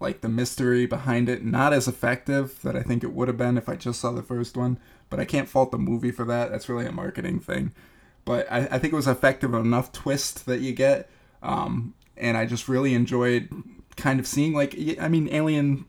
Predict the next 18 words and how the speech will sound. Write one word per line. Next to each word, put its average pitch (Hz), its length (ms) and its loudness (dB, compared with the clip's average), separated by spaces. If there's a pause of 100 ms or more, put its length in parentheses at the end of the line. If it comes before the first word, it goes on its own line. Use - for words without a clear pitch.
(280)
things 127 520 0
aren't 123 260 -2
scary 123 460 0
anymore. 131 500 2
Like, 120 240 -6
they're 113 80 -2
more 120 200 0
like 117 220 -2
a 117 60 -2
thing 120 240 0
you 120 80 0
see 127 160 -4
in 127 100 -4
action 127 420 -6
movies 120 400 -2
and 123 160 0
such 120 360 -4
now. 123 340 0